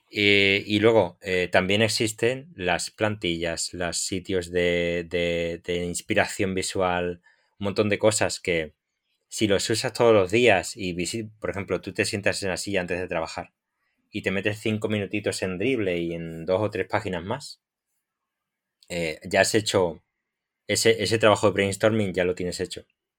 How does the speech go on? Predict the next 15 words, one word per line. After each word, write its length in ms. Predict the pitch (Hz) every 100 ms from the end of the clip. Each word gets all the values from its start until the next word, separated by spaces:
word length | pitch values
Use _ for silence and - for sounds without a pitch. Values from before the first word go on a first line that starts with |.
| _ _ _ _ _ - _ _
Es 80 | 95
decir, 300 | 92 - 90
para 180 | 98 92
mí 200 | 95 110
ahora 160 | 113 107
mismo 580 | 113 117 127 123 123 -
no 160 | 104 98
hay 80 | 101
tecnología 520 | 104 98 90 110 104
que 80 | 95
me 80 | 87
esté 180 | -
ahorrando 360 | 98 90 95 92
trabajo 420 | 85 85 82 92
en, 240 | 85 78